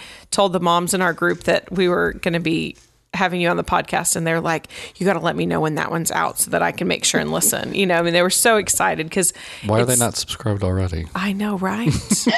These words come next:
Speaker 1: I think some of them are. I think some of them are. But they just said, you know, I just,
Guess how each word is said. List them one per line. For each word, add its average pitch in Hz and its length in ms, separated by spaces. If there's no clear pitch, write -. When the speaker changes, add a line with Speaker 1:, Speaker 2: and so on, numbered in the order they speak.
Speaker 1:
I - 80
think 415 240
some - 240
of 208 120
them 180 140
are. 185 400
I 175 140
think 233 240
some 196 180
of 175 120
them 165 160
are. - 160
But 247 140
they 269 160
just 247 200
said, 254 180
you 262 100
know, 262 180
I 254 80
just, - 360